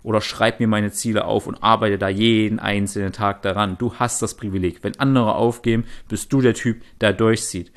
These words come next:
Und so ist es bei mir auch. Ich hab gestern überlegt,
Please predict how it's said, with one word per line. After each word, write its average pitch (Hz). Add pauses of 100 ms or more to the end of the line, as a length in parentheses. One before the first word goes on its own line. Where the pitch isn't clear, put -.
(300)
Und 120
so 147
ist 151
es 151
bei 123
mir 120
auch. 113
Ich -
hab -
gestern 180
überlegt, 143